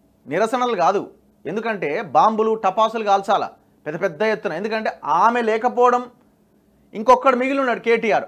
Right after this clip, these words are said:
ఆయన కూడా పోతే ఆ పార్టీ ఏమైనా నిలబడడానికి, ఏమైనా ఉనికిని చాటుకోవడానికి అవకాశం ఉంటుంది. ఈ ప-, ఈ మీ బీఆర్ఎస్ అనే పార్టీ ఈ పరిస్థితికి రావడానికి కారకులు ఎవరండి? వీళ్ళిద్దరే కదా. కేసీఆర్ ఇంటర్నల్ సమావేశాల్లో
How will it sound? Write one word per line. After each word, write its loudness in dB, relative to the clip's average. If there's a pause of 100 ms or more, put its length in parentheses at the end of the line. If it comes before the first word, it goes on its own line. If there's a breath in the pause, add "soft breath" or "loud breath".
ఆయన 4
కూడా 4
పోతే 2
ఆ 6
పార్టీ 0
ఏమైనా -4
నిలబడడానికి, -2
ఏమైనా -6
ఉనికిని -6
చాటుకోవడానికి -4
అవకాశం -4
ఉంటుంది. -18 (1600)
ఈ 0
ప-, 4
ఈ 0
మీ -2
బీఆర్ఎస్ 0
అనే -4
పార్టీ -2
ఈ -8
పరిస్థితికి -6
రావడానికి 0
కారకులు -4
ఎవరండి? -6 (680)
వీళ్ళిద్దరే 0
కదా. 0 (960)
కేసీఆర్ 4
ఇంటర్నల్ -4
సమావేశాల్లో -2